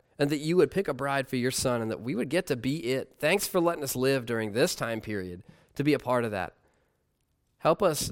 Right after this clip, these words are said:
just to be, to be fully surrendered to you in this life now, tomorrow, throughout this week, till we come back, till you come back, so that we can bring you praise and glory.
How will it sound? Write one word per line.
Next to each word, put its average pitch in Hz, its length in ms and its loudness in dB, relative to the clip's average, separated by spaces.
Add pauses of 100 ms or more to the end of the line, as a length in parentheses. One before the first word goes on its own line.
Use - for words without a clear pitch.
(120)
just 147 260 0
to 151 60 0
be, 120 400 0 (200)
to 127 100 -6
be 117 100 0
fully 160 380 4
surrendered 127 520 -2
to 123 100 -8
you 90 300 -8 (1120)
in 120 180 -4
this 143 220 -2
life 131 340 0
now, 101 460 -4
tomorrow, 139 640 0 (460)
throughout 143 340 2
this 139 200 -2
week, 113 320 -6 (220)
till 151 120 2
we 135 120 2
come 143 180 0
back, 120 300 -2 (300)
till 143 160 2
you 139 200 0
come 143 180 -2
back, 104 320 -8 (1200)
so 131 120 -2
that 117 100 0
we 120 160 0
can 120 280 -2
bring 113 320 -2
you 117 140 -2
praise 104 320 -4
and 101 100 -6
glory. 85 300 -8